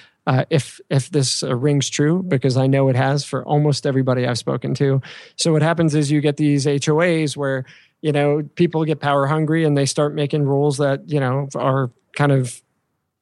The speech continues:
tedious and difficult, and, and suddenly you're dealing with stuff. And, and so,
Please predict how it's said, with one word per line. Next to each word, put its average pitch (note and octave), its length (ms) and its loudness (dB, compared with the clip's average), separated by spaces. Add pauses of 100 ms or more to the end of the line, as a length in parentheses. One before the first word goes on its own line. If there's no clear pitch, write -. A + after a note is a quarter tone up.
(140)
tedious C#3+ 500 0
and C3+ 100 2
difficult, C3+ 460 0
and, C3 240 0
and C3+ 280 2 (360)
suddenly F3 500 2
you're D3+ 160 2
dealing D#3+ 340 0
with B2 120 -2
stuff. A#2+ 280 -8
And, D3 180 -8
and D#3 200 0
so, D3 320 2